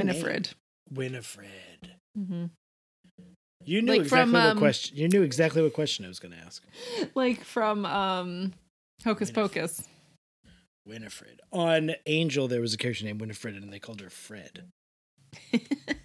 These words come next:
Speaker 1: Amy Acker. They called her Fred.
Speaker 2: That's a good nickname.
Speaker 1: Um, yeah, so this is off to the races, and I'm off to the races for it. I love this shit.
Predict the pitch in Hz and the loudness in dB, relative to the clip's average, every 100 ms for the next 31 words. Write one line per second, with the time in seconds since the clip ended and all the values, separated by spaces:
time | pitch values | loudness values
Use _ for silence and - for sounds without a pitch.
0 | - - - - 139 139 131 117 123 123 | -14 -12 -14 -10 -6 -4 -4 -6 -8 -10
1 | 87 - - - _ - 101 101 - - | -14 -16 -18 -20 _ -18 -14 -4 -4 -4
2 | - - _ _ _ _ _ - 269 285 | -10 -20 _ _ _ _ _ -8 -6 -4
3 | 302 277 240 226 - 214 202 180 180 175 | -2 0 0 0 -2 -2 4 6 8 8
4 | 175 170 185 _ _ _ _ _ _ 208 | 6 2 -4 _ _ _ _ _ _ 4
5 | 190 185 131 123 - 185 180 185 196 269 | 8 8 6 0 2 4 4 2 0 2
6 | 233 226 - 185 139 135 160 - 101 120 | 4 4 2 -2 0 0 0 -2 -8 0
7 | 143 160 147 131 - 120 123 123 107 98 | 2 4 4 0 -2 -2 0 0 -2 -4
8 | - 113 85 82 104 110 90 85 - - | -4 -6 -6 -8 -8 -10 -10 -6 -6 -6
9 | - | -12